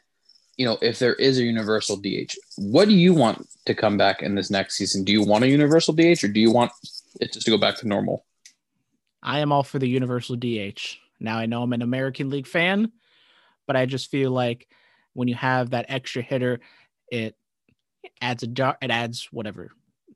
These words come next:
Speaker 2: fifteen more jobs around the league for the D-, for the D H to be in the National League. And then also, I mean, it just makes the game better. Like, yeah,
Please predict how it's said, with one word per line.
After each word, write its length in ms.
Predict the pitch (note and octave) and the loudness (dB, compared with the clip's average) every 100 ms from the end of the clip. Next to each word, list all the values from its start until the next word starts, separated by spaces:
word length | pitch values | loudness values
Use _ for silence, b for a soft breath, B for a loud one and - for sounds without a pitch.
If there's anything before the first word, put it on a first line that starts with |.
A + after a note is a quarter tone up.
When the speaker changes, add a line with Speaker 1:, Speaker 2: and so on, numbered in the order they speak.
| _ | _
Speaker 2:
fifteen 540 | D#3+ D3+ - D#3 E3 E3+ _ - | -4 -4 -4 -4 -4 -8 _ -8
more 220 | C#3+ D3 | -2 0
jobs 500 | C#3 C#3 C#3 D3 - - _ _ _ C3+ | 2 0 0 -4 -12 -16 _ _ _ -4
around 240 | C3+ C#3 | 0 0
the 60 | C3+ | -2
league 280 | C#3 D3 - _ _ _ _ _ _ _ _ _ _ _ _ | -2 -4 -8 _ _ _ _ _ _ _ _ _ _ _ _
for 120 | A#2+ | -8
the 120 | A2+ | -6
D-, 200 | A2+ A#2+ A#2 - | -6 -8 -8 -14
for 100 | A#2+ | -12
the 100 | A2+ | -10
D 200 | A#2+ A2 | -6 -6
H 160 | A2 | -8
to 80 | A#2 | -10
be 100 | A2+ | -8
in 60 | G#2+ | -8
the 80 | |
National 380 | G#2 G2+ - - | -8 -10 -12 -12
League. 160 | G#2+ G#2+ | -10 -10
And 80 | G#2+ | -8
then 100 | A2 | -8
also, 440 | A2 - A2 G2+ B B B B B | -8 -8 -8 -8 B B B B B
I 120 | D3 | -4
mean, 120 | D3 | -2
it 80 | F3 | -2
just 200 | E3 C#3 | -2 -2
makes 220 | C3 A#2 | -2 -6
the 80 | - | -6
game 220 | A2 G#2 | -8 -6
better. 220 | G2+ G2 G#2 | -6 -8 -8
Like, 200 | A2 C#3 | -8 -2
yeah, 280 | C3+ C3 | 0 0